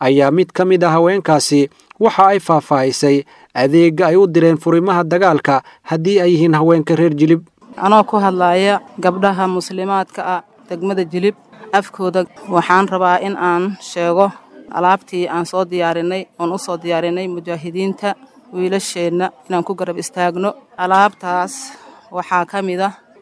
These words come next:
Speaker 2: caagaga oo kun iyo toddobaatan caaga, timirta oo boqol kartoon ah, buskudka oo boqol iyo afartan kartoon ah. Waxaa kale oon gabdhuhu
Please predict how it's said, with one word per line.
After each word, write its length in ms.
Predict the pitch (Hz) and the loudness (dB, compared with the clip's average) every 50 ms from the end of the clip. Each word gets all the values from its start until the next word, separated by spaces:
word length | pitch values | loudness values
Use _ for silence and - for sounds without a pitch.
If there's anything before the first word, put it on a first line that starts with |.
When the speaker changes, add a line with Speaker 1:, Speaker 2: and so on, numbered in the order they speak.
| _ | _
Speaker 2:
caagaga 560 | - - 170 180 180 190 208 220 196 175 190 185 | -10 -6 -4 -4 -2 -2 -4 -4 -4 -4 -6 -4
oo 320 | - 180 190 196 202 190 160 _ _ | -2 -2 -2 -2 -4 -6 -8 _ _
kun 320 | - - 202 202 202 202 175 | -10 -4 -2 -2 -2 -2 -2
iyo 240 | 190 190 185 190 196 180 - - - | -4 -2 -2 -2 -4 -6 -10 -16 -16
toddobaatan 500 | - 175 165 175 175 180 190 185 - 185 175 | -16 -14 -10 -4 -2 -2 -2 -2 -6 -10 -6
caaga, 340 | 156 170 185 185 190 202 202 196 - _ _ _ _ _ _ _ - - - - - - - - | -4 -2 -2 -2 -2 -2 -4 -8 -10 _ _ _ _ _ _ _ -20 -20 -20 -20 -20 -20 -20 -12
timirta 400 | - 185 190 214 208 180 - 196 180 | -6 -4 -4 -4 -4 -4 -4 -6 -4
oo 140 | - 180 175 | -2 -2 -2
boqol 280 | 170 175 - 202 202 185 | -2 -2 -4 -4 -4 -4
kartoon 540 | - 202 180 165 - - 185 180 190 190 196 | -4 -6 -6 -6 -4 0 2 2 2 2 2
ah, 80 | 202 185 - - _ - - _ _ - | 0 -4 -6 -16 _ -20 -20 _ _ -12
buskudka 480 | 185 214 208 - - 196 175 _ - | -10 -10 -10 -10 -12 -12 -12 _ -12
oo 160 | 185 - 180 175 | -8 -8 -8 -8
boqol 320 | 165 170 - 196 190 185 | -8 -8 -8 -6 -6 -6
iyo 180 | 190 180 175 170 - | -4 -4 -4 -4 -4
afartan 640 | 190 190 - - 208 202 - - 196 185 185 175 170 | -6 -4 -4 -4 -6 -4 -4 -4 -2 -2 -2 -2 -4
kartoon 480 | - 185 175 - - - 185 190 196 185 | -6 -10 -12 -8 -4 -2 0 0 0 0
ah. 140 | 170 196 180 - _ _ _ _ - - | -2 -6 -6 -8 _ _ _ _ -20 -14
Waxaa 380 | - 185 180 175 - 190 208 220 | -10 -10 -8 -4 -2 -2 -2 -2
kale 400 | 214 - 202 190 190 196 202 180 | -2 -6 -8 -6 -6 -4 -6 -6
oon 320 | - 175 180 180 175 175 180 | -6 -6 -4 -4 -4 -6 -8
gabdhuhu 400 | 175 - 190 185 208 220 214 202 | -8 -10 -12 -10 -6 -6 -6 -6